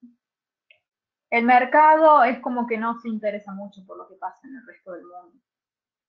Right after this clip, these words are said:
Sobre todo en América Latina, o am-, sí, sobre todo en América Latina, podemos decir. Lamentablemente el tercer mundo tiene ese tema. ¿Mm? Tiene que ser muy, muy, pero muy,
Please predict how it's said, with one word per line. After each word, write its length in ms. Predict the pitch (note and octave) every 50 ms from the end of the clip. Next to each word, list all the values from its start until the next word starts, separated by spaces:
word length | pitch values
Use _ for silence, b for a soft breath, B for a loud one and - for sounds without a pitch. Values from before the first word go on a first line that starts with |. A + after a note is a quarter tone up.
| _ _ _ _
Sobre 260 | _ _ A#3+ A3+ A3+ A3
todo 240 | A3+ B3 B3+ B3+
en 340 | B3+ A#3+ A3 G#3 G3 - _ _
América 500 | - G3+ G3 G3+ G3 G3 F#3+ - F#3 F3+
Latina, 580 | E3 F3 F3 - _ G3+ G#3+ A3 G#3 G3 F#3 F3
o 120 | E3+ E3
am-, 200 | - - - _ _ _ _ - _ _ _ _ _ _
sí, 240 | _ C#4 B3 A3
sobre 180 | G3 G3+ G#3 A3
todo 120 | C4 D4
en 60 | C4+ A3+
América 320 | G3 F#3+ F#3+ F#3+ F#3+ E3
Latina, 340 | D#3+ D#3 D3+ - D#3 - -
podemos 280 | - E3 D#3 - - F#3
decir. 360 | F#3+ - _ _ _ _ _ _ _ _ _ _ _ _ _ _ _ _ _ _ _ _ _ _ _ _
Lamentablemente 640 | - G#3 G#3+ G#3+ A3 C4 C4 C4 B3 B3+ B3 A#3 C4
el 100 | A#3+ A#3+
tercer 300 | G#3+ G3 G3 - A3 A3
mundo 480 | A3 A3 A3 A3 A3 A3 A3 A3 - _ _ _ _ _ _ _ _
tiene 280 | - G#3+ G#3 F#3+ F3+
ese 160 | F3+ - F#3 D#3+
tema. 300 | _ D#3+ - _ C#3+ _ _ _ _ _ _ _ _ _ _ _ _ _
¿Mm? 240 | - F#3+ G3 A#3 A#3+ A#3+ B B B B _
Tiene 160 | B3+ B3 B3
que 60 | A#3
ser 160 | A#3+ B3+ B3
muy, 580 | A#3 A3 A3+ B3+ C4 C#4 C#4 C4+ C4 B3+ B3 A#3
muy, 240 | A3 A3 A3+ A#3 A3+
pero 160 | A#3 G3+ -
muy, 240 | F3+ G3 G3 G#3 G#3+